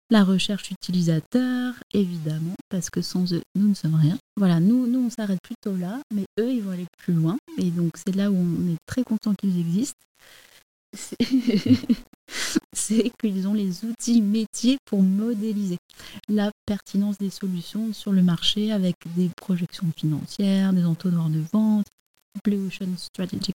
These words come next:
Canvas, je, je, tu en parleras peut-être, je sais pas. Bon, mais en gros, ils sont vraiment garants. Ils doivent s'assurer que les projets résolvent efficacement les problèmes de l'entreprise. Donc aujourd'hui, en fait, sachez qu'elles se doivent toutes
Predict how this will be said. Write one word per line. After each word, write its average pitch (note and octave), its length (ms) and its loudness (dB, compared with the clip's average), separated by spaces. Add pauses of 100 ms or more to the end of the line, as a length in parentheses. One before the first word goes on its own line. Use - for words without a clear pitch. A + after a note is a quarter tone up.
Canvas, F#3 260 2 (100)
je, F3+ 180 -8
je, F3 160 -8
tu - 160 -8
en E3 80 2
parleras F3 260 -2
peut-être, G3+ 300 -2
je F#3 80 -8
sais - 120 -14
pas. A#3 100 -10 (720)
Bon, F#3 100 4
mais G3+ 120 0
en G#3 100 0
gros, A3 460 0
ils G3+ 100 4
sont G3 200 0
vraiment G3 420 4 (160)
garants. F#3 480 4 (140)
Ils G3+ 80 4
doivent F#3 180 4
s'assurer G#3+ 580 -4
que - 80 0
les F3+ 100 4
projets A3 500 2
résolvent A3 460 0 (200)
efficacement A3 600 0
les G#3+ 120 -2 (120)
problèmes G3 260 4
de G3 80 4
l'entreprise. G3 760 -4 (220)
Donc G#3 200 4
aujourd'hui, G#3 540 2
en G3+ 100 0
fait, A3 120 0
sachez G3 360 2
qu'elles G3+ 220 4
se - 140 2
doivent F#3+ 400 4 (100)
toutes D4 400 -2